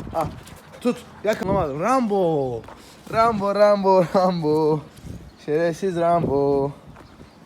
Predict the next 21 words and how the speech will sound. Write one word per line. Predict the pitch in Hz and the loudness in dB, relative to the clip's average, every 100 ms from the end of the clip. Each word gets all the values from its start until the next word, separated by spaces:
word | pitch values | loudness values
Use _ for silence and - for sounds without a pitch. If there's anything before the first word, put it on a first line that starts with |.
| - | -4
Rambo. | 170 170 165 156 131 135 135 139 135 - - - - - - | 0 2 0 -2 -4 -2 -2 -4 -6 -14 -20 -20 -20 -20 -4
Lucky. | 175 180 151 - - - | -4 -4 -8 -16 -16 -4
Al, | 175 175 - - | -4 -4 -16 -8
al, | 175 - - 190 | -8 -8 -8 -8
al. | - - - - - 185 | -8 -16 -20 -20 -6 -4
Al | |
topunu. | 190 175 156 - - 180 | -4 -4 -8 -8 -8 -8
Al. | - - - - - - - - - - - - - - 156 | -10 -14 -14 -16 -16 -20 -20 -20 -20 -20 -20 -18 -20 -18 0
Gel. | 185 170 - - | 0 0 -8 2
Gel | 190 | 2
buraya | 196 202 190 | 4 2 2
gel. | 196 - | -2 -10
Buraya | 190 202 | -2 0
gel. | 185 190 - - - - - | 0 -2 -16 -20 -20 -20 -8
Lucky | 175 175 180 | -6 -6 -2
buraya | 208 | -2
gel. | 190 185 - | -2 -4 2
Aferin. | 196 180 - 180 180 156 | 4 4 0 -2 -2 -4
Tut. | 233 - - - - - - | -6 -6 -20 -20 -20 -18 -6
Lucky | 190 170 156 | -6 -6 -8
tut. | 226 - | -8 -8